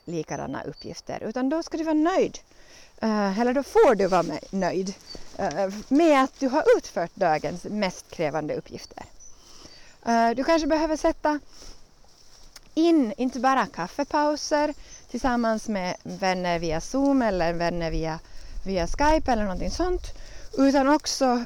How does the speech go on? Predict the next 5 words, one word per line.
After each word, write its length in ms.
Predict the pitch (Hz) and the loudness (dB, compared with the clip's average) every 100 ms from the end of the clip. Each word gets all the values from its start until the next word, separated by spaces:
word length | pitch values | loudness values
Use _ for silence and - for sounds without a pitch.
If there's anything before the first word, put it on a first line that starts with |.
| - | -4
promenader, 880 | - 185 180 170 190 233 330 403 370 - - - - - - | -6 -4 0 2 2 6 6 4 -2 -14 -20 -20 -20 -20 -8
eh, 300 | 196 175 170 | -2 0 0
rörelse, 680 | 190 190 202 262 277 - 403 - - - - - - _ - | 2 2 2 0 -2 2 0 0 -14 -20 -20 -20 -20 _ -10
ehm, 540 | 190 175 165 160 160 | -8 -6 -6 -8 -4
danspass. 920 | 185 214 247 - - 330 415 - - | 0 0 -2 -4 0 0 0 -4 -18